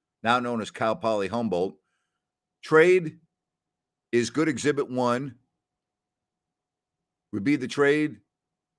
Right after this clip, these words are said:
between the Kings and Pacers. You had to go to college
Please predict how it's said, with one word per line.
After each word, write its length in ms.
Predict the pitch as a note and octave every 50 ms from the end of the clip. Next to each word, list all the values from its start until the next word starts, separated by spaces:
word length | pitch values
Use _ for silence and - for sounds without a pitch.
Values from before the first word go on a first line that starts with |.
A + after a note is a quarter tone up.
| _ _ _ _ _ _ _
between 340 | - C3+ A#2 - C3+ C#3 C3+
the 80 | C3 A#2
Kings 680 | - B2+ A#2+ A#2 A2+ A2+ A2+ A2 G2+ - - - _ _ _ _ _ _ _ _ _ _ _ _ _ _ _ _ _ _ _ _ _ -
and 120 | A2 G#2 E2+
Pacers. 560 | A2 G2 E2+ - - D2 A#1+ - - - - _ _ _ _ _ _ _ _ _ _ _ _ _ _ _ _ _ _ _ _ _ _ _ _ _ _ _ _ _ _ _ _ _ _ _ _ _ _ _ _ _ _ _ _ _ _ _ _ _ _ _ _ _ _ _ _ _ _ _ _ _ _ _ _ _ _ _ _ _ _ _ _ _ _ _ _ -
You 80 | A#2
had 80 | B2+ C3
to 60 | B2
go 120 | A2+ C3
to 140 | A#2+ A2+ F#2+
college 580 | F2 - G#2+ G#2 A2 B2+ C3+ B2 - - -